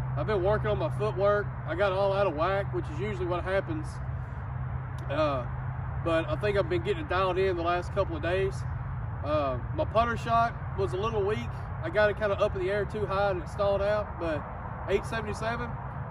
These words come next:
let's go with that. I'll do this again probably around the beginning of March before my tournament stuff starts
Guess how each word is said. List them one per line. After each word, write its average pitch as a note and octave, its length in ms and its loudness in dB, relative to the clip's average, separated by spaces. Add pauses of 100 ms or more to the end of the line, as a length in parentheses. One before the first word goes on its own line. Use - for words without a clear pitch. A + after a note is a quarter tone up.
(100)
let's G3 160 -2
go A#3 200 2
with G#3+ 120 2
that. A#3 300 0 (460)
I'll F#3+ 160 4
do G#3+ 200 -2
this G#3+ 220 -2
again A3 380 -4
probably A3 400 2
around G3+ 580 2 (2000)
the - 60 -4
beginning A3 280 0
of F#3+ 60 0
March G3+ 480 2
before G3+ 280 -2
my F#3+ 100 2
tournament G#3+ 400 0
stuff G#3+ 380 0
starts A3+ 400 -2